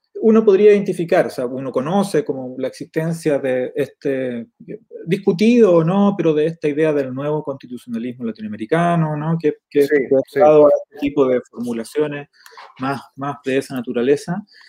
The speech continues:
Speaker 1: Em, pero buena parte también de ese, comillas, nuevo constitucionalismo latinoamericano, ¿no? Sigue teniendo componentes del, del constitucionalismo clásico, ¿no? Y lo que... Lo que, lo que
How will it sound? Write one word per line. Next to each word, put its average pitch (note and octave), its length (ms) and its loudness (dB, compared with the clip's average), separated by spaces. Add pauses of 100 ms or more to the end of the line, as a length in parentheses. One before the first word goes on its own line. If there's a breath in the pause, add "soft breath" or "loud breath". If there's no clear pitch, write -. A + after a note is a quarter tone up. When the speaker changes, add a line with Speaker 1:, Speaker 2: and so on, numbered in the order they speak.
(240 soft breath)
Speaker 1:
Em, C3 800 2 (260 loud breath)
pero F3+ 180 4
buena B3+ 220 4
parte A3+ 360 4
también F#3+ 420 2
de D#3+ 140 4
ese, E3+ 380 0 (100)
comillas, C#3 480 -2
nuevo D#3+ 340 0
constitucionalismo C#3+ 800 -6
latinoamericano, C3+ 880 -4 (280)
¿no? D3+ 200 -8
Sigue B3 400 4
teniendo F#3+ 380 2
componentes D3+ 640 -2
del, B2 500 -4
del B2 220 -6
constitucionalismo A#2 800 -6
clásico, - 500 -4 (140)
¿no? C3 340 -4 (300 soft breath)
Y C3+ 80 -2
lo C#3+ 160 6
que... D3+ 440 4
Lo D#3+ 200 2
que, D#3+ 280 2 (260)
lo D3+ 180 -2
que D#3 240 -8